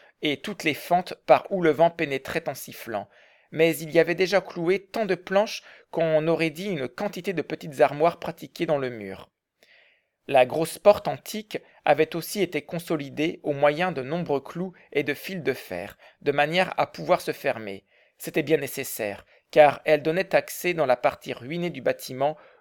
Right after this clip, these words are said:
où croissaient toutes sortes de broussailles et où des milliers d'insectes et de lézards avaient élu domicile.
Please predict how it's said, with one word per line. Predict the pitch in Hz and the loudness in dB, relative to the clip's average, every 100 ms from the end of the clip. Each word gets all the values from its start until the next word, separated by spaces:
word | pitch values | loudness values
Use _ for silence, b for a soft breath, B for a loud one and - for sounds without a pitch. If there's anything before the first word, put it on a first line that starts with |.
| _ | _
où | 175 | -6
croissaient | 156 - 170 - 185 | -4 4 4 4 -2
toutes | 180 185 - | -2 -10 -8
sortes | 185 - | -8 -6
de | 139 | -8
broussailles | 131 135 - 151 151 147 b b b | -8 -10 -4 2 4 2 b b b
et | 143 143 | 0 0
où | 190 185 | -2 -4
des | 135 | -4
milliers | 127 170 160 165 | -4 -6 -2 0
d'insectes | 147 139 - 156 - - - | 0 -2 -2 -2 -4 -12 -8
et | |
de | 139 123 | -6 -4
lézards | 127 123 156 170 - B B | -4 4 4 4 -2 B B
avaient | 143 135 135 | 2 2 0
élu | 165 156 170 | -2 -4 0
domicile. | 156 135 120 - 101 - | 0 0 -8 -12 -12 -14